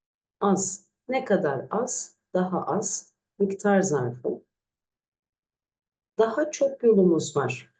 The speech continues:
dediğinin üzerine iki saat geçti. Ne kadar çok? Daha çok.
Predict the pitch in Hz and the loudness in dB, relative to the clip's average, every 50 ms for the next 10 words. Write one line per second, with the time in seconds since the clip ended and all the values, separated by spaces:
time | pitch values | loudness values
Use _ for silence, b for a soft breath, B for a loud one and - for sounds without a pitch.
0 | _ _ _ _ _ 202 208 185 196 214 220 220 233 226 226 226 - 165 - 175 | _ _ _ _ _ 2 2 4 4 4 6 6 6 4 2 2 0 2 2 2
1 | 160 147 139 143 175 220 233 - - _ _ _ _ _ _ _ 220 - - 220 | 2 2 2 2 2 2 0 -2 -8 _ _ _ _ _ _ _ -4 0 0 0
2 | - - 170 151 139 127 - - - 120 120 - - - - 185 - _ _ _ | 0 2 2 0 0 0 -4 -6 -6 -6 -6 -6 -10 -10 -12 -12 -12 _ _ _
3 | _ _ _ _ _ _ _ _ _ _ _ _ 233 247 240 233 202 180 - 151 | _ _ _ _ _ _ _ _ _ _ _ _ 0 0 2 2 2 2 2 2
4 | 139 131 127 131 - - 240 254 - - - _ _ _ _ 185 180 185 185 190 | 0 -2 -4 -6 -4 -2 -2 -2 -2 -8 -16 _ _ _ _ -2 -2 -2 -2 -2
5 | 208 214 220 - - _ _ _ - - 135 - - - | -2 -2 -2 -6 -12 _ _ _ -2 -2 -2 -2 -4 -12